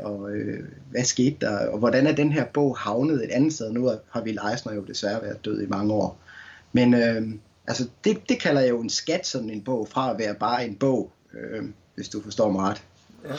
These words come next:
Speaker 2: Jamen, jeg vil sige, jeg synes jo nærmest, det er helt sensationelt. Altså, det er jo fantastisk at finde sådan noget, og det er, altså, jeg har det jo præcis på samme måde. Altså, det der med, at man, man, man finder et eksemplar af en gammel bog, hvor der så er en signatur i, måske en lille personlig hilsen.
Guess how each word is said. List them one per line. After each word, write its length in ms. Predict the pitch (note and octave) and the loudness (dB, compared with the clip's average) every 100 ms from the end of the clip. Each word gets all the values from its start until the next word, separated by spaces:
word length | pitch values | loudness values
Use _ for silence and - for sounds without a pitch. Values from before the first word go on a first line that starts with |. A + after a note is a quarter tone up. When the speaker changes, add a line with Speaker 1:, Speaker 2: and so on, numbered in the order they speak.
| - - - - | -8 -10 -12 -4
Speaker 2:
Jamen, 160 | D#3 | 2
jeg 140 | D#3 D3 | 4 4
vil 100 | C3+ | 4
sige, 220 | D3+ D3 | 0 2
jeg 100 | C#3 | 2
synes 180 | C3+ C#3 | 0 -4
jo 60 | |
nærmest, 300 | B2+ A#2+ A#2+ | 0 0 -2
det 80 | C3+ | -2
er 40 | A#2+ | -2
helt 180 | C3+ | -2
sensationelt. 720 | A#2 B2 A2+ G#2+ A2+ A#2 - G2 | -2 -2 -4 -8 -4 -2 -2 -4
Altså, 160 | G#2+ | -8
det 80 | G#2 | -4
er 40 | |
jo 80 | A#2+ | -4
fantastisk 640 | C3+ A#2 - C3 C3+ D#3 A#2+ | -2 -6 -4 -6 -6 -10 -10
at 100 | A#2 | -8
finde 240 | G#2+ A#2 | -8 -6
sådan 160 | A#2+ A2 | -8 -6
noget, 260 | G#2+ A2+ | -4 -4
og 140 | G2 B2 | -6 -4
det 180 | B2 | 0
er, 200 | A#2 A#2+ A#2 - - - - | 4 2 0 -14 -20 -20 -12
altså, 180 | A#2+ B2 | -6 0
jeg 100 | B2+ | 6
har 140 | C#3+ | 6
det 80 | C3+ | 4
jo 40 | |
præcis 300 | A#2+ C3 D3+ | -2 -8 -8
på 100 | - | -8
samme 240 | A#2+ C3 C#3 | -2 0 0
måde. 180 | C3 A2+ | -2 -2
Altså, 180 | A2 | -2
det 160 | A#2 C3+ | -6 -2
der 80 | C#3 | 0
med, 140 | B2 | 0
at 60 | B2 | -2
man, 180 | A#2 - | -4 -6
man, 300 | F2+ G#2+ F#2 | -8 -8 -8
man 180 | G#2 A2+ | -10 -6
finder 260 | C#3+ C3+ | -4 -2
et 220 | A#2+ A2 | -2 -4
eksemplar 540 | - A#2 A#2+ A#2 C3 A#2+ | -8 -8 -8 -2 0 0
af 40 | |
en 80 | A#2 | -2
gammel 260 | A#2 A2+ A#2+ | -2 -4 -2
bog, 400 | C3+ B2 G#2+ G#2+ | 0 2 0 -4
hvor 120 | A2 | -4
der 80 | A2+ | -2
så 120 | A#2 | -2
er 180 | A2+ A#2 | 0 -2
en 80 | A#2 | -4
signatur 580 | - A2+ G#2+ - C#3 | -8 -10 -10 -8 -6
i, 140 | A#2 G#2+ | -6 -6
måske 260 | G#2+ A#2 B2 | -14 -8 -4
en 80 | |
lille 160 | A#2 B2+ | -2 -4
personlig 420 | A#2+ G#2 A#2+ A2+ | -8 -10 -8 -8
hilsen. 380 | A2+ A2+ - C3 | -12 -16 -18 -20